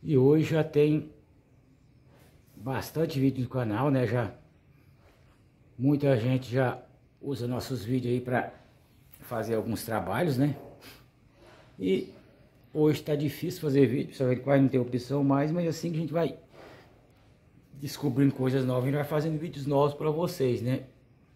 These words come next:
Então quem gostou aí, pessoal, de relembrar o nosso primeiro vídeo do canal, ó, se inscreva no canal aí, deixa o seu like e compartilhe o nosso vídeo, né?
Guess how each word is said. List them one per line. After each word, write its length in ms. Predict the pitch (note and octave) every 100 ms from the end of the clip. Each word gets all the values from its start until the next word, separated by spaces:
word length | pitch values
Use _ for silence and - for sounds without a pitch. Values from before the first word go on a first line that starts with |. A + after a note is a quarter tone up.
| _ _ _ _ _ _ _ - - - _ _ _ _ -
Então 200 | D3+ D3+
quem 260 | E3 G3
gostou 460 | F#3 F#3 D#3 - D3+
aí, 140 | C#3+
pessoal, 380 | C3 B2 - B2
de 220 | A#2+ A#2+ - - -
relembrar 680 | - B2 C#3+ C#3+ A#2+ C3 C3
o 40 |
nosso 260 | C3+ B2 C3
primeiro 720 | - D#3 B2 C3+ G3+ G3 D#3+
vídeo 300 | A#2+ D3 C3+
do 100 | A#2+
canal, 480 | B2+ A2+ C3 D#3 C3
ó, 160 | B2 - - - _ - - - - _ _ - -
se 180 | -
inscreva 480 | C#3+ - D3 E3+ E3+
no 120 | E3
canal 480 | D#3+ D3 C3 C3 B2+
aí, 180 | A#2+ D#3
deixa 520 | B2 C#3 C3+ C#3+ B2+ - - _ _ _ - - - - - - - - - -
o 80 | G#2+
seu 300 | - C#3+ D3
like 360 | C3 C#3+ C#3+
e 40 | D#3+
compartilhe 720 | E3+ D3 E3 D3+ G#2+ C#3+ D3+
o 60 | D#3+
nosso 280 | D#3+ D#3 E3
vídeo, 380 | A#2+ C#3+ A#2
né? 180 | B2+ C#3